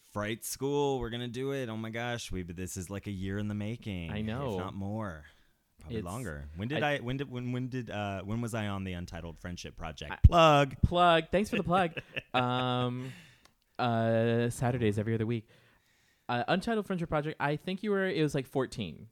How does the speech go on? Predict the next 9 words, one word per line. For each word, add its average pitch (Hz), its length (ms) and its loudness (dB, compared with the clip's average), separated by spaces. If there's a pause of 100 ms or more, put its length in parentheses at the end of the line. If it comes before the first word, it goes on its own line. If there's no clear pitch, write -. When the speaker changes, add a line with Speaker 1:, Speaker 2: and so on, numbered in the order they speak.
Speaker 2:
So, 104 580 2 (180)
well, 147 160 6
no, 139 200 4
it 104 60 2
was 110 140 0
early 131 280 2
fifteen 90 520 -4
because 92 640 -2
Speaker 1:
Yeah. 82 120 -12